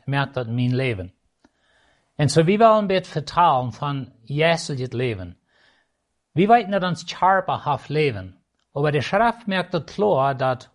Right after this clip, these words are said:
ohne Jesus, dann sei wie geistlich tot. Aber wenn wir Jesus ha, haben wir geistliches Leben.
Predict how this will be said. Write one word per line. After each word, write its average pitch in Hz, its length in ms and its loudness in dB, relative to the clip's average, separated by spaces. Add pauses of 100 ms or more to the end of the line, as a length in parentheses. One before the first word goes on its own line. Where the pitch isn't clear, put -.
ohne 233 260 2
Jesus, 143 680 -2 (360)
dann 156 160 2
sei 156 240 2
wie 127 340 -4
geistlich 160 680 -2
tot. 120 400 -2 (480)
Aber 170 200 4
wenn 175 140 2
wir 160 80 0
Jesus 196 480 -2
ha, 156 320 2 (140)
haben 139 180 -2
wir 135 60 -2
geistliches 123 640 -4
Leben. 107 420 -6